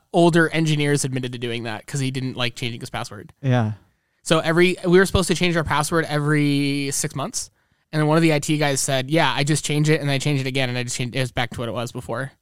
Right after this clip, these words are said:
Speaker 2: I've met people who just have a hard time remembering one password. Like, I've set up a couple of, uh, for a couple of people in my life, I've set them up a password manager, and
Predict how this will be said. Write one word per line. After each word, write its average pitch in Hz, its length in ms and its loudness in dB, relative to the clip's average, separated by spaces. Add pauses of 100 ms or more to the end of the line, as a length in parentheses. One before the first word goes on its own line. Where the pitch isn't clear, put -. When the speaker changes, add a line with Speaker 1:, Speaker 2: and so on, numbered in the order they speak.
Speaker 2:
I've 160 220 4
met 170 160 2
people 160 320 4
who 151 160 2
just 131 160 0
have 131 120 2
a 120 60 4
hard 127 320 4
time 127 220 4
remembering 110 460 4
one 110 180 6
password. 120 560 -4 (120)
Like, 123 360 -2
I've 143 480 4
set 151 160 4
up 147 160 2 (460)
a 139 100 4
couple 139 540 2 (200)
of, 123 400 4
uh, 117 360 4 (640)
for 139 280 4
a 147 80 4
couple 170 160 4
of 165 60 -2
people 165 180 2
in 151 80 2
my 131 120 6
life, 131 180 4
I've 131 160 2
set - 140 -4
them 131 120 4
up - 160 2
a 123 100 -2
password 135 360 2
manager, 156 340 4 (640)
and 127 260 6